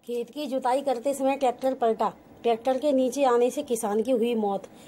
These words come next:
धौलपुर के कोलारी थाना इलाके के गांव जमालपुर में खेत की जुताई करते समय ट्रैक्टर दूसरे खेत के गड्ढे में अनियंत्रित होकर पलट गया।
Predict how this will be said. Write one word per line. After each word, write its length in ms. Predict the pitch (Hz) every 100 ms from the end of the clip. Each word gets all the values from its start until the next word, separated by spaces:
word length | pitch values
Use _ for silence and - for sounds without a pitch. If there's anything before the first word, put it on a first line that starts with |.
| -
धौलपुर 400 | 220 202 202 277 269
के 160 | 302
कोलारी 460 | 294 240 247 247 277
थाना 260 | 269 220 240
इलाके 400 | 233 226 226 269
के 120 | 262
गांव 260 | 220 233 262
जमालपुर 540 | 226 220 220 226 254
में 180 | 240 254
खेत 280 | 254 214 214
की 140 | 254 220
जुताई 340 | 220 226 240
करते 300 | 220 214 240
समय 280 | 240 233 254
ट्रैक्टर 360 | 226 208 254
दूसरे 420 | 220 226 233 240 254 - - - - -
खेत 220 | 214 220
के 140 | 254
गड्ढे 300 | 214 202 214
में 120 | 233 247
अनियंत्रित 460 | 226 233 233 247
होकर 240 | 233 190 226
पलट 300 | 214 208 190
गया। 200 | 196 180